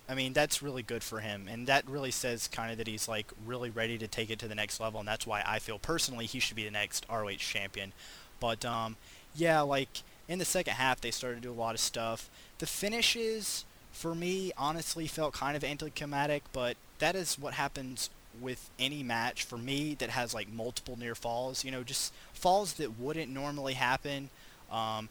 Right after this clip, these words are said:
the first fall comes when Daniels hits a rolling leg cradle. I think it was around, like, the twenty-three minute mark.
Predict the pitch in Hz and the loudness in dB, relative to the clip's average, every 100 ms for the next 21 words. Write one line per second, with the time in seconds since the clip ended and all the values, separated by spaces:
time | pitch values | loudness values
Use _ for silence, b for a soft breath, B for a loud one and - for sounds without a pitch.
0 | - - - 165 - 165 147 - 143 139 | -8 -6 0 2 2 2 0 0 -2 -2
1 | 139 - 131 117 123 127 127 - 127 127 | -4 -6 -6 2 4 4 0 -2 -4 -6
2 | 113 117 117 117 107 110 - 120 117 113 | -4 -4 -4 -2 -2 -2 0 0 0 -2
3 | 110 - 117 113 113 110 110 110 107 110 | -6 -4 -4 -4 -6 -4 -2 -2 -4 -4
4 | - 117 113 113 117 107 110 104 110 110 | -6 -4 -4 -4 -6 -4 -4 -2 -2 -2
5 | 113 | -4